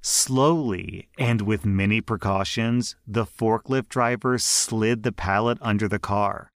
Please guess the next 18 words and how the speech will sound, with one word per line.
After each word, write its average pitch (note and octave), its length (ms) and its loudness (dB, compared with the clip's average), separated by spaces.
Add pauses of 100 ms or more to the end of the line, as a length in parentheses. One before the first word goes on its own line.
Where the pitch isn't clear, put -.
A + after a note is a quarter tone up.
(200)
lifted C3+ 500 0
the C#3 200 4
entire B2 720 2
car, A2+ 680 2
and B2 200 2
then C3+ 240 4
drove A2+ 440 2
down C3 220 2
the C3+ 100 2
street A#2 340 0
to A#2 100 -2
drop G#2+ 300 0
it A2 60 -2
off A2 240 2
in A#2+ 60 -2
a A2 60 2
nearby A2 400 2
street. - 640 -4